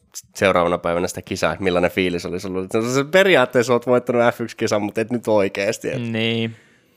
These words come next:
Speaker 1: Mutta tota, joo, kyllä sanottakoon se, niin kun, että jos nyt sprinttejä pitää ajaa,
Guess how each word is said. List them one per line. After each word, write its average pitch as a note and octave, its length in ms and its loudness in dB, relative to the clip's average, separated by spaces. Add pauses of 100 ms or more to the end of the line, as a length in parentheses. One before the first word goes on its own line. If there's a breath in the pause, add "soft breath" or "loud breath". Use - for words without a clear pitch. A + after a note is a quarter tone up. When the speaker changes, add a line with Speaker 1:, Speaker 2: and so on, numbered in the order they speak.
(380 soft breath)
Speaker 1:
Mutta A2+ 360 4
tota, A2+ 360 2 (720)
joo, C3 260 6
kyllä C#3+ 260 2 (180)
sanottakoon D#3+ 580 4
se, C#3 380 2
niin F#2+ 380 2
kun, E2 440 -4
että - 400 -4 (120)
jos A#2+ 240 4
nyt C#3 120 2
sprinttejä F#2 540 0
pitää D2+ 380 -6
ajaa, F2 480 -4